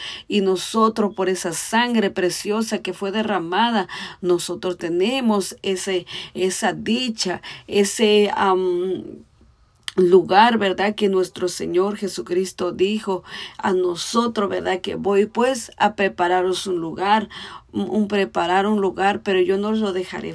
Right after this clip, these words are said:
huérfanos, que Él mandaría a,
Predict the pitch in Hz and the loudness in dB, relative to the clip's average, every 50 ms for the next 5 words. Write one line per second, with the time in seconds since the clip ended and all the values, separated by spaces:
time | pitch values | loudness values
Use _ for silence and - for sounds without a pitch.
0 | - - - 170 208 233 254 254 240 226 - 185 170 170 170 165 165 - - - | -12 -4 -2 0 0 2 0 0 -2 -2 -2 -2 -2 -2 -4 -4 -6 -10 -12 -14
1 | - - - - - 196 180 180 190 196 196 - 190 190 185 185 175 170 170 165 | -14 -14 -14 -4 0 2 2 4 2 2 2 0 0 0 0 0 0 -2 -2 0
2 | 165 175 196 220 247 247 240 - - - - - - - - - - 202 190 185 | 0 0 0 0 0 0 0 0 -2 -4 -10 -18 -18 -18 -8 -4 0 0 0 0
3 | - | -2